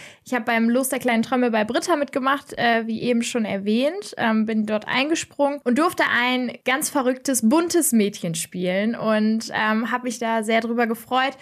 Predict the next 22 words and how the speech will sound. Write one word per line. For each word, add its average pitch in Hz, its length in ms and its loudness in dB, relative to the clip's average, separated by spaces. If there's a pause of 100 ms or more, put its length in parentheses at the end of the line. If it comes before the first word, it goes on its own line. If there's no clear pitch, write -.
(380)
Sie 254 520 4
war 247 180 0
Fridays 269 420 0
for 277 100 0
Future, 247 840 2
für 294 220 2
die 254 120 2
Natur, 240 920 4
ähm, 214 360 0
total 240 460 -2
kunterbunte 277 800 0
Kleidung 254 520 0
an. 233 220 0 (360)
Und 214 120 0
Barisch 269 440 0
hat 262 280 -2
in 240 120 4
dieser 233 260 2
Szene, 262 680 0
ähm, 220 500 0
mich 240 240 -2
angeschrien. 196 720 -2